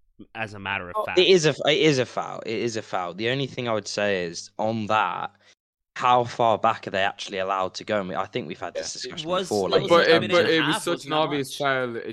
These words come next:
Speaker 2: No,
Speaker 3: shouldn't
Speaker 2: it
Speaker 3: have
Speaker 2: was. It,
Speaker 3: given
Speaker 2: it was.
Speaker 3: them
Speaker 2: It was
Speaker 3: that.
Speaker 2: definitely a foul. Yeah,
Speaker 1: And it wasn't
Speaker 2: I,
Speaker 1: that
Speaker 2: I just
Speaker 1: long. The, there
Speaker 3: Like,
Speaker 1: was
Speaker 3: Ben-,
Speaker 1: another
Speaker 3: Bentancur stops. Bentancur stops waiting for the yellow card to be given to him.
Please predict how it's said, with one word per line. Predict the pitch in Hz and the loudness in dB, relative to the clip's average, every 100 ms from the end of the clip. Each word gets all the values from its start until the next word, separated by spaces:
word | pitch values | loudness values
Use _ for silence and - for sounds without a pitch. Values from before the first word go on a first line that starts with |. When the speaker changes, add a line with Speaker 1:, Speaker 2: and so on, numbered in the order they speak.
| 117 | 0
Speaker 2:
No, | |
Speaker 3:
shouldn't | 175 165 | 2 4
Speaker 2:
it | |
Speaker 3:
have | 170 | 4
Speaker 2:
was. | 170 160 113 107 | 6 6 4 0
It, | 117 | 0
Speaker 3:
given | 120 | 2
Speaker 2:
it | 131 123 | 2 4
was. | 135 120 104 | 4 2 0
Speaker 3:
them | |
Speaker 2:
It | 104 | -6
was | 90 | -4
Speaker 3:
that. | |
Speaker 2:
definitely | 127 - 98 | -6 -6 -10
a | 92 | -10
foul. | - 85 - _ | -12 -14 -16 _
Yeah, | 92 | -8
Speaker 1:
And | 156 | -6
it | 180 | -4
wasn't | 208 220 | -4 -2
Speaker 2:
I, | - | 0
Speaker 1:
that | |
Speaker 2:
I | 165 | 0
just | 156 170 | 0 -2
Speaker 1:
long. | 107 _ _ _ _ 143 | -6 _ _ _ _ -16
The, | 139 190 - | -10 -8 -8
there | 151 180 190 | -12 -10 -2
Speaker 3:
Like, | |
Speaker 1:
was | 202 190 | 2 2
Speaker 3:
Ben-, | 180 185 139 | 2 -2 0
Speaker 1:
another | 208 233 165 127 | 0 0 -2 -2
Speaker 3:
Bentancur | 175 156 | -2 -4
stops. | - 143 180 - - _ | -4 -2 -2 -4 -14 _
Bentancur | 196 214 208 180 | -8 -8 -10 -10
stops | - 170 160 139 | -8 -8 -8 -10
waiting | 143 127 | -10 -12
for | 127 | -14
the | 120 | -8
yellow | 123 107 | -8 -8
card | 127 156 | -10 -10
to | |
be | 165 | -12
given | 139 107 95 | -16 -16 -16
to | |
him. | 85 | -20